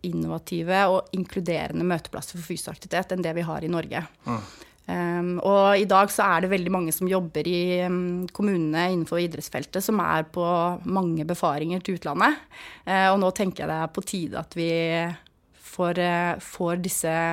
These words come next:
Speaker 1: anleggene også til Norge.
Speaker 2: Eh, du, eh, du sa, du sa det var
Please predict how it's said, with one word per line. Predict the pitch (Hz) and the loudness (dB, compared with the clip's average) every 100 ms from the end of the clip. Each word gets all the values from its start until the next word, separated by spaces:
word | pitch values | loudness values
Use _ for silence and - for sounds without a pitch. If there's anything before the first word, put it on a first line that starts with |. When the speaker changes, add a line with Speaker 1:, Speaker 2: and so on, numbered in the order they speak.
| 165 170 165 170 175 | -2 -2 -4 -4 -6
Speaker 1:
anleggene | 190 170 151 170 170 | -6 -6 -6 -4 -6
også | - 175 | -6 -10
til | - | -6
Norge. | 175 160 - - _ - - - - - - - _ | -6 -6 -10 -14 _ -16 -14 -14 -16 -20 -20 -20 _
Speaker 2:
Eh, | - 156 156 160 - _ _ _ _ _ | -4 0 0 -2 -6 _ _ _ _ _
du, | 175 190 196 | 0 2 2
eh, | 170 180 175 170 165 160 160 160 160 151 - 175 196 - - - - | 2 0 2 4 4 4 2 0 -2 -6 -12 -14 -16 -18 -20 -20 -8
du | 220 | -4
sa, | 170 202 170 135 127 | 0 2 4 4 2
du | 135 | 0
sa | 127 156 | 0 2
det | |
var | 135 | 2